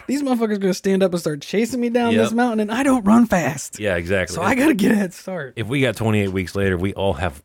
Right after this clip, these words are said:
Speaker 2: lots of problems.
Speaker 1: It's just, and if it is a nerve agent or some type of, uh, military gas,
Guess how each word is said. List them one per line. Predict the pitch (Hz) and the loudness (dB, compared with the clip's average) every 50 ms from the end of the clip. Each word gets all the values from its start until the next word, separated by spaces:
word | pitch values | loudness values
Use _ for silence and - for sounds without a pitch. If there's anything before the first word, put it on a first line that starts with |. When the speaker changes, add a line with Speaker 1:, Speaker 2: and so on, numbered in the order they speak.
| - | -12
Speaker 2:
lots | - 101 85 87 95 92 85 78 78 - - | -10 -8 -4 0 2 2 2 2 0 -2 -6
of | 87 80 - | -8 -8 -8
problems. | - - 82 76 71 69 - 71 67 67 - - - _ - | -6 -4 -4 -4 -4 -6 -10 -16 -20 -20 -20 -20 -20 _ -14
Speaker 1:
It's | 175 170 - - - | -14 -12 -12 -12 -8
just, | - 185 185 170 - - - - - | -6 -4 -4 -4 -6 -10 -12 -4 0
and | 202 208 202 196 - _ _ _ _ _ _ _ _ _ - - - _ _ - _ _ _ - _ _ - | 0 0 0 -2 -6 _ _ _ _ _ _ _ _ _ -20 -20 -20 _ _ -20 _ _ _ -20 _ _ -6
if | 226 240 233 - | -6 -6 -4 -4
it | 240 - _ - | -6 -6 _ -4
is | - 190 214 233 254 262 247 240 | -2 0 2 2 2 0 -2 -4
a | - 214 | -4 -2
nerve | 220 214 208 220 226 220 208 | 0 0 0 0 -2 0 0
agent | 214 214 208 196 190 208 202 175 - | -2 -2 -2 -4 -4 -6 -6 -6 -8
or | - 160 160 156 | -8 -8 -6 -6
some | - - - 220 165 180 165 | -8 -8 -8 -6 -4 -4 -6
type | - - 143 139 139 143 139 - - | -6 -8 -6 -4 -4 -4 -4 -6 -12
of, | - 139 135 131 127 127 120 117 - - | -12 -12 -10 -10 -12 -14 -16 -18 -18 -14
uh, | 139 139 135 127 120 117 113 113 - - | -12 -10 -10 -10 -10 -12 -14 -16 -16 -12
military | 147 143 143 151 156 160 156 - - 160 147 143 139 | -6 -4 -2 0 0 0 -2 -4 -4 -4 -2 -2 -2
gas, | 123 127 - 131 131 131 139 143 147 151 156 - - - | -4 -8 -10 -8 -6 -4 -2 -2 -2 -4 -6 -8 -12 -16